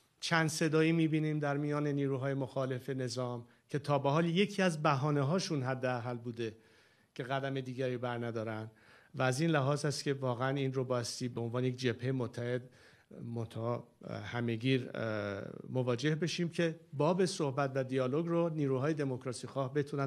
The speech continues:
بالاخره با تصمیم گیران جهان داشته باشن. خیلی به این مرحله امروز نزدیک شده ایم.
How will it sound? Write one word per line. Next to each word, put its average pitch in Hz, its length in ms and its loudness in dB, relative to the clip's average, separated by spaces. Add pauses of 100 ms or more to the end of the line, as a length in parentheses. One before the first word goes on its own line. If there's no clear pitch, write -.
بالاخره 127 600 0 (340)
با 147 100 0
تصمیم 135 460 -2
گیران 135 300 0
جهان 120 360 -4
داشته 110 320 -6
باشن. 104 320 -10 (440)
خیلی 165 380 2
به 147 100 0
این 156 120 2
مرحله 139 600 0 (160)
امروز 131 420 -2
نزدیک 127 340 -4
شده 160 260 -2
ایم. 151 280 0